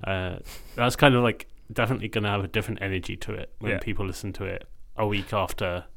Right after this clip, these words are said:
Speaker 1: listening to the other one. So
Speaker 2: Right.
Speaker 1: sometimes I need to be more conscious of that.
Speaker 2: Right, yeah.
Speaker 1: Like
Speaker 2: No, I, I get that. <laughs> Uh, any other thoughts on this episode, or should we move on to Magmar?
Speaker 1: Uh,
Speaker 2: I mean, spoilers, we're gonna be talking about Magmar.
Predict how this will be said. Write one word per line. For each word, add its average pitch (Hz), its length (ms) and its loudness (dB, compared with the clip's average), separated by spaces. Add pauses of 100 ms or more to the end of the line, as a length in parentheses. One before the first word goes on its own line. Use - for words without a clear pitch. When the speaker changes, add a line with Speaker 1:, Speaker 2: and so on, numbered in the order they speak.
Speaker 1:
listening 98 340 -6
to - 100 -10
the 92 80 -6
other - 160 -8
one. - 300 -10
So 127 100 2
Speaker 2:
Right. 117 120 0 (460)
Speaker 1:
sometimes 101 460 0
I 101 60 0
need 95 160 -4
to - 80 -14
be 98 100 -4
more 95 180 -6
conscious - 440 -10
of - 100 -18
that. - 180 -12 (120)
Speaker 2:
Right, 104 260 -2
yeah. 143 200 -4
Speaker 1:
Like - 200 -6
Speaker 2:
No, 175 80 2
I, 143 140 0 (140)
I 131 40 -2
get - 220 -2
that. - 920 6
<laughs> - 60 -8 (680)
Uh, 127 260 6
any 147 180 6
other 131 160 2
thoughts 110 300 4
on 110 100 0
this 101 140 0
episode, 101 380 4
or - 40 -2
should - 160 -2
we - 80 0
move - 140 -2
on 85 100 0
to 110 80 -2
Magmar? - 380 -4 (400)
Speaker 1:
Uh, 175 520 10
Speaker 2:
I - 40 8
mean, 92 140 2
spoilers, 90 500 4
we're - 80 -4 (260)
gonna 82 140 0
be - 60 2
talking - 260 6
about - 200 6
Magmar. - 400 -4